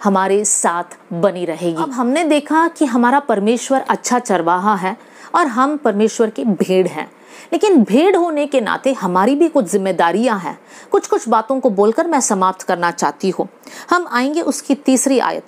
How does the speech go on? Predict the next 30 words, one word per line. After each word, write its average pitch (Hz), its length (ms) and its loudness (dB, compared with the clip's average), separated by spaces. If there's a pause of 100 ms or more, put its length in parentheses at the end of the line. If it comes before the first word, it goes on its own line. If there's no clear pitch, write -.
यूहन्ना 240 580 2
दस 202 360 -4
का 262 140 0
तीन। 226 280 -2
यहाँ 190 240 0
पर 220 140 0
इस 214 100 -2
प्रकार 185 320 -2
लिखा 165 220 -2
है, 233 200 0 (320)
"उसके 349 280 2
लिए 392 160 4
द्वारपाल 233 640 2
द्वार 202 380 2
खोल 196 320 2
देता 165 280 0
है 185 180 -2
और 190 200 0
भेड़ 214 380 2
उसकी 196 320 -4
शब्द 226 640 0 (260)
सुनती 233 640 0
है।" 190 320 -6 (320)
देखिए 285 220 0
मेरे 294 160 2
प्रियो, 214 280 2
हम 196 220 2
लोग 208 200 0
भेड़ 208 380 2
हैं, 185 300 -6